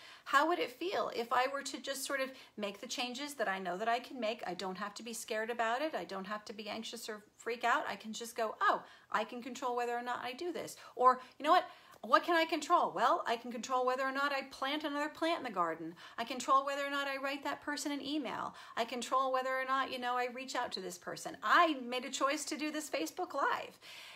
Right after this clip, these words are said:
So there are certain things that we can choose and we can control. So how would it feel? Third question, how would it feel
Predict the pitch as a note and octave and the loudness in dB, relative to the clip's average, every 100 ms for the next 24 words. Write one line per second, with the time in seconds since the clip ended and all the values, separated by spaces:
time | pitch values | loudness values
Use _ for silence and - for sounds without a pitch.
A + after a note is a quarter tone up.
0 | - - C#4 C4+ C4+ C#4+ - D#4+ D#4+ D#4+ | -10 0 0 0 -2 -2 0 0 0 -2
1 | D4+ C#4 C4 C4+ C4 - G#3+ G#3 G3+ F#3+ | -2 -4 -8 -8 -8 -6 -6 -6 -8 -8
2 | G3+ G#3 G#3+ B3+ G#3+ F3 - A3 C#4 D#4+ | -10 -12 -10 -8 -8 -10 -12 -8 -4 -4
3 | F#4 - - D#4+ - - B3 B3+ E4+ - | -4 -6 -8 -8 -8 -10 -12 -6 -4 -4
4 | F3+ F3+ F#3+ A3+ D#4 - D#4+ C4+ F#3 | -8 -8 -6 -6 -6 -8 -6 -6 -6